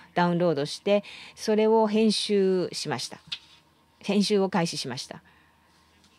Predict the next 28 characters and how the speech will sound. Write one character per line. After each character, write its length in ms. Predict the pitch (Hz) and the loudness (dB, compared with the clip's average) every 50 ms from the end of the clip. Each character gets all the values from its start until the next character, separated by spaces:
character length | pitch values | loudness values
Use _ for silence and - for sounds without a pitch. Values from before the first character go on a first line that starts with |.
| _ _ _ - _ | _ _ _ -20 _
最 540 | - - - 294 285 285 294 277 254 226 | -16 -4 -2 0 0 2 0 0 -2 -2
後 260 | 180 156 170 165 165 170 | -4 -4 -2 -2 0 0
に 340 | 175 185 208 214 220 220 - _ _ _ _ _ _ _ _ _ _ _ _ _ - | 2 2 2 2 0 0 -4 _ _ _ _ _ _ _ _ _ _ _ _ _ -10
一 340 | - 175 - - - 208 208 | -10 -10 -10 -6 -2 0 2
年 200 | 202 208 208 208 | 2 2 2 0
近 280 | - - - 226 190 170 | -2 0 0 0 0 0
く 340 | - 170 143 131 - - _ _ _ _ | 0 0 0 0 -2 -6 _ _ _ _
編 200 | - 160 180 170 | -4 -2 0 0
集 160 | 156 - 170 165 | 0 -2 -2 -4
に 120 | 160 151 | -4 -4
か 140 | - 180 165 | -4 -6 -4
け 140 | - 156 147 | -4 -6 -6
て、 300 | - - 160 151 147 143 | -4 -4 -2 -2 -2 -2
ま 160 | 175 214 220 | -2 -2 0
た 100 | - 294 | -2 -2
そ 120 | 285 - 262 | -2 -2 -2
の 160 | 269 277 277 | 0 0 0
間 280 | 269 269 262 247 262 | 0 0 0 0 0
に 120 | 240 220 196 | 0 0 0
も 300 | 185 185 190 202 208 - - _ | 0 0 0 -2 -2 -4 -8 _
ダ 140 | - 185 180 | 0 2 2
ウ 80 | 185 185 | 2 2
ン 20 | |
ロ 120 | 175 180 | 2 2
ー 20 | 170 | 2
ド 120 | 156 160 | 0 -2
し 120 | 156 - - | -4 -4 -6
て、 260 | - 180 175 180 | -4 -2 -2 -2